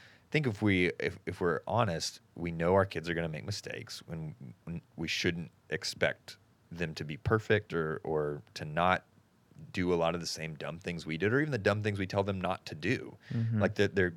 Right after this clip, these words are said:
Speaker 1: gonna do that. That's what teenagers do. They're exploring, they're figuring things out. But for parents, I wonder how much they need to wrestle with that. Okay, if I give my kid a smartphone, I'm,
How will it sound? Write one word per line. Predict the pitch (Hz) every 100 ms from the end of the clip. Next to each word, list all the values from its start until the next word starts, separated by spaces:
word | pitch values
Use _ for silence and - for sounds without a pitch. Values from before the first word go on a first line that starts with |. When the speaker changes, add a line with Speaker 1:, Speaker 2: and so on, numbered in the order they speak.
| -
Speaker 1:
gonna | 95 87
do | 95 143
that. | 90 78
That's | 82 - - _ _
what | - 82 90 - 90 -
teenagers | - 101 92 85 80
do. | 92 95
They're | 73
exploring, | 69 - - 90 80 73
they're | -
figuring | - 87 87 80
things | 82 80
out. | 101 92 - - - - - - - _ _ _ -
But | 98
for | - -
parents, | - 113 127 104 85
I | 90
wonder | 85 90 87 82 80 80 - _ -
how | - - 92
much | 85 82 80 - - - _ _ _ _ - _ - 76 76 - _ -
they | 82 87
need | 87 87
to | - 78
wrestle | 76 - 82
with | 78 -
that. | 78 73 71 - - _ -
Okay, | 101 82 69 - - -
if | - 98
I |
give | 82 107 117
my | 113
kid | 98 95 87 82 -
a |
smartphone, | - - 78 - - 62 57 55 - - _ _ _ _ _ _ _ _ _ _ -
I'm, | 85 80